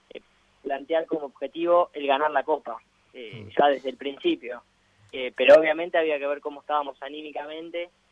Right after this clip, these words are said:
Speaker 1: y creo que ya desde el primer partido con Luqueño el,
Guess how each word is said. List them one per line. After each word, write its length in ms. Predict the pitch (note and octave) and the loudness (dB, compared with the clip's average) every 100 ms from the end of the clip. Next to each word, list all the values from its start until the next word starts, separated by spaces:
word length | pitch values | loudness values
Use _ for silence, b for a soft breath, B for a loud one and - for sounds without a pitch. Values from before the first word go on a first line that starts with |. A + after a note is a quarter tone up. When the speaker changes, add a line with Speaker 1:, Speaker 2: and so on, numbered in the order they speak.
| _ | _
Speaker 1:
y 100 | C3+ | -16
creo 240 | B2+ D3 D3 | -4 0 0
que 160 | B2+ - | -2 -2
ya 60 | |
desde 240 | D3 C3+ C3 | 0 0 -4
el 220 | B2+ A#2+ | -8 -10
primer 340 | B2+ C3 C#3 | -8 -4 -2
partido 380 | C3+ B2+ C#3+ C#3 | 0 -2 0 -2
con 160 | C3+ C3+ | -2 -6
Luqueño 420 | B2+ C#3+ D3+ D3+ | -2 -2 0 -4
el, 220 | C3 A#2+ | -4 -10